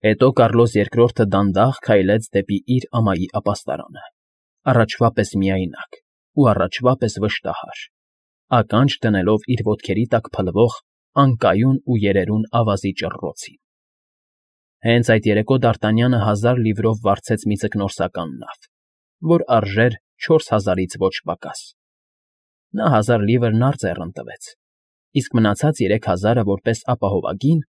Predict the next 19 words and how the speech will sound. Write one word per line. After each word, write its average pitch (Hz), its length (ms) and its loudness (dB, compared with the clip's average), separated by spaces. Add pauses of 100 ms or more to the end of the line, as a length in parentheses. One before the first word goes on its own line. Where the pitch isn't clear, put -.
հանձնեց 110 560 0
քաղաքագլխին։ 95 800 -8 (960)
Հետո, 101 300 2 (440)
մութ 202 240 -2
գիշերով, 95 560 -2 (340)
իր 107 160 2
վեց 110 260 0
հոգուց 117 340 -4
կազմված 95 520 -2
ցամաքային 107 640 -2
ջոկատը 110 420 -2
գաղտնի 110 420 -2
կերպով 87 420 -4
նավ 107 240 -2
նստեցրեց, 143 680 -4 (600)
և 110 180 2
լուսացեքին, 110 720 0 (380)
ժամը 131 380 2
երեքին 107 540 2